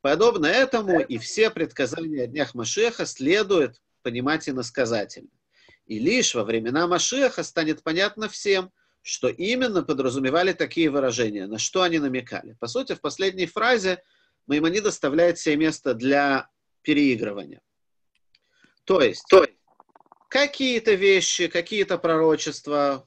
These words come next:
Speaker 1: могут произойти буквально. Какие-то из них могут оказаться аллегорией. Какие именно такие, а какие именно такие, мы не знаем. Что-то может оказаться буквальным чудом, что-то может оказаться аллегорией. Но такого правила, такого критерия, что при ходе Машеха должны начаться чудеса,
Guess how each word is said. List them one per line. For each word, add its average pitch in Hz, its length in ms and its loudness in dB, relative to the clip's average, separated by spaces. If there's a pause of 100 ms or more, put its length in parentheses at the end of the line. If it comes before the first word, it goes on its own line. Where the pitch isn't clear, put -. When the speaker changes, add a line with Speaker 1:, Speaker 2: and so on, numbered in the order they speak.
Speaker 1:
могут 143 360 -6
произойти 135 500 0
буквально. 120 720 -4
Какие-то 196 580 -2
из 151 180 -2
них 151 260 -4
могут 131 280 -6
оказаться 127 520 -4
аллегорией. 113 640 -4 (420)
Какие 190 380 -4
именно 175 300 0
такие, 175 420 0
а 165 40 0
какие 165 300 -4
именно 160 220 -2
такие, 143 380 -4
мы 208 100 -8
не 311 120 0
знаем. 254 460 -2 (260)
Что-то 240 360 2
может 214 220 -4
оказаться 190 500 0
буквальным 117 640 -2
чудом, 139 440 -8
что-то 214 300 -8
может 226 220 -8
оказаться 208 460 -2
аллегорией. 151 600 0 (320)
Но 123 100 -6
такого 214 380 2
правила, 165 680 2
такого 151 340 -2
критерия, 151 680 0
что 113 200 -10
при - 140 -10
ходе 156 280 0
Машеха 135 500 -2
должны 117 320 -4
начаться 151 480 -4
чудеса, 220 640 -4